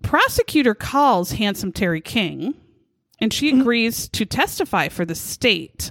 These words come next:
Speaker 1: against
Speaker 2: Against him?
Speaker 1: against him. But she does the shittiest job because everyone here does a shitty job in
Speaker 2: Yeah.
Speaker 1: this town.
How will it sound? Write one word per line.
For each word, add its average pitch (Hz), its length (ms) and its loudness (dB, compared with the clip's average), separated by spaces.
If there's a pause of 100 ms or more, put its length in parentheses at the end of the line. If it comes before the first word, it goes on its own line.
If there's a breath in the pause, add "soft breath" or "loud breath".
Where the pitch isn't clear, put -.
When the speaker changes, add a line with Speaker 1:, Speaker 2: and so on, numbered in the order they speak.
Speaker 1:
against 220 1080 -2
Speaker 2:
Against 240 640 -2
him? 807 400 -4
Speaker 1:
against 359 460 0
him. - 240 -6
But 330 140 2
she 359 180 0
does 320 340 0
the - 120 0
shittiest 311 680 0
job 208 340 2
because 214 280 -2
everyone 214 360 2
here 202 200 0
does 180 240 0
a 185 40 -4
shitty 185 380 -2
job 147 440 -6
in 180 140 -6
Speaker 2:
Yeah. 175 60 0
Speaker 1:
this 156 160 -4
town. 151 460 -6